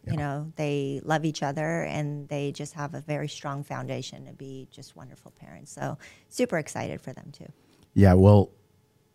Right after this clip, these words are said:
Speaker 1: Hadi has three children. We got to see them in Dubai. First time I got to meet his wife as
Speaker 2: Yeah.
Speaker 1: well as his three kids.
Speaker 2: Yeah.
Speaker 1: So you had Mohammed and you have Serena. And I mean, so he's got two boys and a girl.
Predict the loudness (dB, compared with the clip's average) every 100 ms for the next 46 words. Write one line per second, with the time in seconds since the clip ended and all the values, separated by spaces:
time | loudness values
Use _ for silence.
0 | -12 8 10 12 10 8 6 6 6 6
1 | 4 2 _ _ _ _ 6 8 8 6
2 | 6 6 8 8 6 2 -12 2 6 8
3 | 8 6 4 4 2 6 6 8 6 6
4 | 6 6 4 2 4 8 8 8 4 2
5 | 4 6 4 2 0 2 0 4 6 8
6 | 8 4 -2 -14 -16 -18 0 4 6 6
7 | 6 4 6 6 8 8 8 8 6 4
8 | 4 6 6 6 2 2 6 8 10 8
9 | 8 4 -2 -16 _ 6 8 6 4 -2
10 | 8 10 10 6 -6 _ _ _ _ 2
11 | 8 10 10 8 6 6 8 10 8 6
12 | 4 2 0